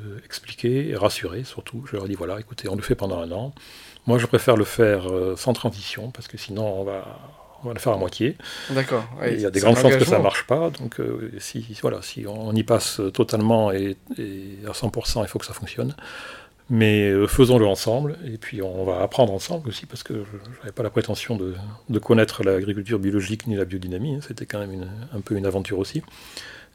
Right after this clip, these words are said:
Speaker 1: Euh, il n'y avait pas grand monde, euh, dans le coin, euh, à l'époque pour, euh,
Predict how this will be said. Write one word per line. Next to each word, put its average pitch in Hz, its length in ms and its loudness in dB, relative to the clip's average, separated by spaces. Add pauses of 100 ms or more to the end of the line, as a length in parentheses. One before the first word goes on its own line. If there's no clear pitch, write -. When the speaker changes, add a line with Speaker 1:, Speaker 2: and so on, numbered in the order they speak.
(120)
Speaker 1:
Euh, 170 60 -6
il 110 60 -6
n'y 104 60 -8
avait 98 140 -2
pas 110 120 2
grand 110 220 2
monde, 110 380 6
euh, 98 240 2
dans 104 140 -4
le 98 80 -4
coin, 107 380 -6
euh, 92 120 -10
à 95 40 -8
l'époque 101 360 -6
pour, 95 240 -8
euh, 95 100 -8